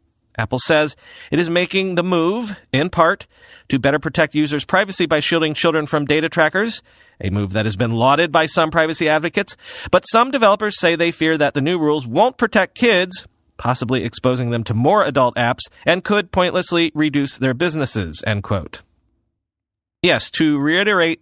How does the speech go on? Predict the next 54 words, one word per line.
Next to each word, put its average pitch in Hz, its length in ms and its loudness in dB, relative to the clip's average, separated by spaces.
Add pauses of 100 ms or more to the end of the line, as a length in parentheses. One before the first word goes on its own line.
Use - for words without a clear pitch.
that 139 200 2
exact 127 380 -2
point, 170 240 0
there 143 140 2
are - 100 0
two 254 260 -2
different 185 280 0
angles 127 500 -2
to 135 100 0
this 107 160 -2
story. 95 300 -2
The 117 80 -2
first 220 360 0 (480)
is 131 220 -2
Apple's 151 320 0
platform 196 500 2
power 123 460 0 (320)
in 131 200 0
this 131 160 -2 (120)
season 143 540 0
of 127 200 0
antitrust 135 760 -2
rumblings. 113 580 -4 (300)
As 117 180 0
Reed 135 420 -2
Albergati 135 600 0
tweeted, 139 480 -2 (400)
"One 185 260 2
way 196 160 2
to 151 120 0
gauge 156 360 0
the 135 80 -2
power 156 380 2
of 120 100 -2
Apple 160 360 2
is 139 140 -4
to 139 120 -2
look 147 160 -2
at 127 100 -2
how 139 300 2
the 131 80 -4
company 131 320 -2
can 120 160 -4
quietly 156 440 0
tweak - 280 -4
its 202 140 -4
rules 170 260 0
and 156 120 -2
upend 147 400 0
an 139 80 -2
entire 123 480 -2
industry," 135 480 -2
end 92 160 -4
quote. - 380 -8